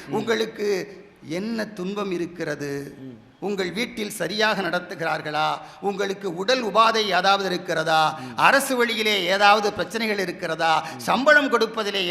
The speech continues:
Speaker 2: ஏதாவது பிரச்சனை இருக்கிறதா?" என்று கேட்கவில்லை. "நாளை நீங்கள் என்ன குறை சொல்லுகிறீர்களோ அதற்கு ஒரு டீம், எங்கள் டீம் அங்கே போகும்,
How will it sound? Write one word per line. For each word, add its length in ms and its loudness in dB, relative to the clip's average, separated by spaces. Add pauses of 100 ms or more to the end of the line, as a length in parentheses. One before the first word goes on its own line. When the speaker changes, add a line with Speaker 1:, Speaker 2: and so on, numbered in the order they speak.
Speaker 2:
ஏதாவது 360 2
பிரச்சனை 340 -4
இருக்கிறதா?" 560 0 (180)
என்று 340 -4
கேட்கவில்லை. 800 -2 (140)
"நாளை 680 2 (140)
நீங்கள் 340 -4
என்ன 300 -2
குறை 280 0
சொல்லுகிறீர்களோ 760 0 (200)
அதற்கு 420 -2
ஒரு 260 -2
டீம், 240 2
எங்கள் 360 -2
டீம் 240 -2
அங்கே 300 2
போகும், 560 4